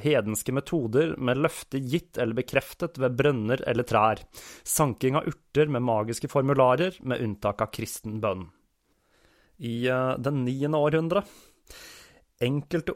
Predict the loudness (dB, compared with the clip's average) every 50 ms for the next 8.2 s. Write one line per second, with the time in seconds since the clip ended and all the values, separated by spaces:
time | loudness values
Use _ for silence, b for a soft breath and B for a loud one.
0 | -2 0 0 0 0 0 -2 -4 -2 0 0 2 2 2 0 0 0 -2 -4 -2
1 | -4 -4 -2 -2 0 0 0 2 0 0 0 0 -2 2 2 2 4 2 0 0
2 | 0 2 2 2 2 0 0 0 -2 -4 -6 -4 -2 2 2 2 2 2 0 0
3 | 0 0 0 0 -2 -2 -4 -4 -2 -2 0 2 2 2 4 2 2 2 0 -2
4 | -4 -4 -6 -8 -6 -6 -6 -4 -2 -2 -2 0 0 -2 -4 -4 -4 -4 -6 -4
5 | -4 -2 0 0 0 0 0 2 0 0 0 0 -2 0 0 0 0 2 2 2
6 | 2 2 -2 -4 0 0 0 2 2 2 0 0 -4 -6 -2 0 0 0 2 4
7 | 4 6 6 6 4 2 0 2 2 0 2 2 2 2 2 0 0 2 2 0
8 | 0 0 -2 -4